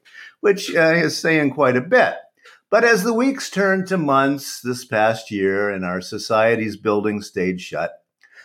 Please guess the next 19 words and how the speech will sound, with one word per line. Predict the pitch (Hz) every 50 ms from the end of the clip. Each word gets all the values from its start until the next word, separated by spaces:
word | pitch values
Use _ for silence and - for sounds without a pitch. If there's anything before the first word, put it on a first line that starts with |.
| _ _
I | - - 196
couldn't | 185 - 226 202 196
help | 175 175 185 185 180 185
thinking | - - - 180 196 190 180 170 143 135 135 135 139 147 139 - -
of | 120 117 113 113
this | 120 117 -
poem | - _ - - 143 131 120 113 110 107 101 101 107 113 -
and | 113 113 117 113
how | 117 117 113 110 110 107 107 101 - - _ _ - - _ _ _ -
Emily | 127 127 131 127 113 107 107 107 104
phrases | 104 - - - 117 113 123 123 113 104 90 90 85 82 80 - - 76
that. | 73 67 71 67 64 - - - - _ _ _ _ _ _ _ _ _
"Some | - - - 170 180 190 185
keep | - - 170 170 160 165
the | 139 131
Sabbath | 127 - - 135 127 127 127 123 127 123 123 - - _ _ _ _
going | 98 123 123 127 131 127 123 117 113 107 110
to | - 104
church. | - - 170 165 147 135 113 90 - - - - _